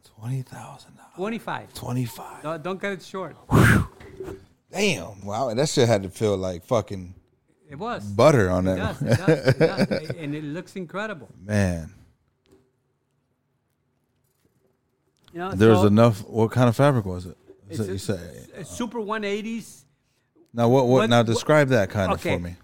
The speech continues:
Speaker 2: The, the, what changes the quality of the fabric is the number of threads.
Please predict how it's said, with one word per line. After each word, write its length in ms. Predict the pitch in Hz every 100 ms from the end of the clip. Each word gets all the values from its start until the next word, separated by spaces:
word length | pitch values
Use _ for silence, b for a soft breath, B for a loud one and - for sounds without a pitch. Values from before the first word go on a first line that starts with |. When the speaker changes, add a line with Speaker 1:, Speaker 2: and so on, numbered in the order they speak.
| -
Speaker 2:
The, 240 | 180 165 - 185 - _ _ _ _ 165
the, 160 | 160 - 214 170 _ _ _ _ _ _
what 260 | 180 196
changes 480 | - 254 277 - 262
the 100 | 220
quality 600 | - 220 240 247 226 220
of 140 | 196 151
the 80 | 156
fabric 460 | - 185 180 180
is 100 | 139
the 100 | 120
number 380 | 139 160 165 160
of 100 | 139
threads. 520 | - 139 139 110 -